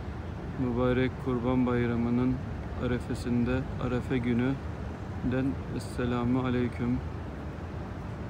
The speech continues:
Şu anda Resulullah Efendimiz sallallahu aleyhi ve sellemin huzurundayız. Malumunuz üzere bu yeşil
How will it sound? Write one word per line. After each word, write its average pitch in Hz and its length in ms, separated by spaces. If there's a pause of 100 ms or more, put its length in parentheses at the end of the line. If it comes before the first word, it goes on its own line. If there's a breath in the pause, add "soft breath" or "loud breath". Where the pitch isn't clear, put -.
(420)
Şu 139 120
anda 127 340
Resulullah 127 560
Efendimiz 123 480
sallallahu 120 540
aleyhi 117 260
ve 113 80
sellemin 117 460 (140)
huzurundayız. 120 800 (720)
Malumunuz 127 600
üzere 127 440 (320)
bu 117 160
yeşil 120 280